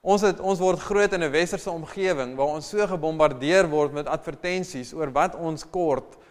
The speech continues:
om 'n gelukkige lewe te hê. Is jy besig, dit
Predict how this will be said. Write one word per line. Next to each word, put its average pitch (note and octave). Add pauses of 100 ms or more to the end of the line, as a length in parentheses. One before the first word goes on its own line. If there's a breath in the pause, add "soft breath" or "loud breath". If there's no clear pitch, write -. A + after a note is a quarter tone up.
(120 soft breath)
om E3
'n D#3
gelukkige E3
lewe E3
te A2+
hê. G2 (2500)
Is F#3
jy G3
besig, F3+ (840)
dit F3